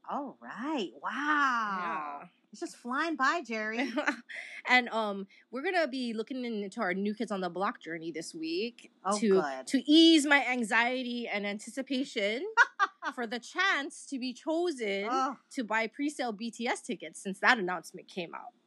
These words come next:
Speaker 1: Oh, my goodness.
Speaker 2: Yes.
Speaker 1: Yes.
Speaker 2: But, uh, first, we'd like to shout out our new listeners in Sri Lanka, Slovakia, Venezuela, Canada, and France, as well as our friend in Seattle at B Shinny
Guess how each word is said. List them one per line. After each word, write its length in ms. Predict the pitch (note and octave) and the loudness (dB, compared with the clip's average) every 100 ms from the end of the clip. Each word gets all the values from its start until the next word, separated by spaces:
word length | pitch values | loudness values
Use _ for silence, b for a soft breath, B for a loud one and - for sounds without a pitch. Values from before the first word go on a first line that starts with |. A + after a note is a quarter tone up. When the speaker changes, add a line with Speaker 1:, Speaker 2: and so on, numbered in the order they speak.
| _ | _
Speaker 1:
Oh, 120 | E3 D3 | -16 -14
my 120 | C3 | -12
goodness. 400 | - - B2+ - | -8 -6 -8 -4
Speaker 2:
Yes. 380 | - - - - | -4 -4 -8 -4
Speaker 1:
Yes. 220 | D3+ B2+ | -2 4
Speaker 2:
But, 260 | G#3+ G3 F#3 | 8 10 8
uh, 180 | G3+ F#3+ | 6 4
first, 280 | F3+ F#4 A#4 | 4 0 2
we'd 120 | F4 C4+ | 2 0
like 120 | C4 | 0
to 80 | B3+ | -2
shout 260 | - A3 B3 | 2 4 4
out 220 | C4 C4+ | 2 0
our 220 | G3+ G3+ | 0 0
new 220 | G#3 G#3+ A#3 | 0 -2 -2
listeners 520 | A#3+ - C4+ G4 G4+ | -4 -6 -6 -6 -6
in 180 | G3 F#3+ | -6 -4
Sri 300 | F3+ - G#3 | -6 -4 -2
Lanka, 440 | F#3 F3 F3+ A#3 D#4 B4+ _ _ | 0 -2 -4 -2 0 -2 _ _
Slovakia, 1040 | - - G3+ F#3+ F3 F3+ - G#3+ F#3+ G#3 F4+ _ b b | -10 -4 0 0 0 -2 -2 0 2 2 -2 _ b b
Venezuela, 880 | F#3+ G#3 C#4 F4 A3 G3 G3 G3+ D#4 F#4+ - - | 0 4 4 4 4 4 4 2 2 -2 -10 0
Canada, 640 | F4+ G4+ C4+ F#3+ F3+ A3+ - | 0 2 0 0 -2 -4 -6
and 220 | - G#3+ A3+ | -6 -4 -6
France, 800 | - E3 E3+ D4 B4 - - - b b - | -6 -2 0 -2 -6 -16 -18 -20 b b -2
as 180 | A#3+ | -2
well 220 | A3 D#4+ A#4 F4 | 0 0 0 0
as 420 | A3 G3+ G3+ A3 - | 2 2 2 -2 -4
our 180 | F#3+ F#3 | -4 -4
friend 260 | - G#3 A#3 | -4 -4 -4
in 80 | A#3+ | -6
Seattle 580 | D#4+ D4+ C4 B3+ C4+ - | -2 0 0 -2 -6 -2
at 180 | G#3 G#3 G#3 | 0 0 -4
B 200 | - A#3 C#4 | -8 -6 -6
Shinny 500 | - C#4 A#3+ B3 | -6 -6 -4 -6